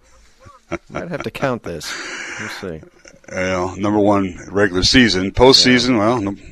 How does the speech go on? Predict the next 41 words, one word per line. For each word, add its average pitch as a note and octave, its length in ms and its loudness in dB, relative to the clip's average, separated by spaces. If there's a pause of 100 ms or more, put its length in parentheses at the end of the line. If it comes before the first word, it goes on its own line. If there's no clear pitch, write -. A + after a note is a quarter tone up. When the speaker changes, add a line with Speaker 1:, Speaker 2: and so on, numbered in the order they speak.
(420)
Speaker 1:
we're G2 100 -10
gonna F#2+ 140 -4
find F2+ 320 -4
out. D#2+ 260 0
But, D#2 300 -10
uh, C#2+ 180 -4 (120)
yeah, D2 360 -8
so C2+ 460 -8 (580)
Mark F#2+ 280 4
Roaring G#2+ 440 6
and, D2+ 200 -4
uh, D2+ 140 0
Claudia F#2 360 4
Farrell, G2 360 4
the F2 80 -2
coaches F#2 400 -2
for - 180 -4
Dowling E2+ 320 0
baseball F2+ 400 0
and E2+ 100 -4
softball, F2+ 640 -2 (140)
you D2+ 120 -16
know, D#2 160 -12
I D#2 60 -10
know D2 180 -10
it's D#2 180 -10
tough. - 360 -6
That's E2 220 0
tough - 200 2
to - 80 -20
tell - 160 6
the E2+ 80 -2
kids, F2+ 300 0
"Hey, F2 120 2
our E2+ 140 0
season's D2+ 400 -6
over." C#2 320 -4
And B1+ 240 -14
that'd D#2 380 -8
be D2 120 -8
the C#2+ 160 -8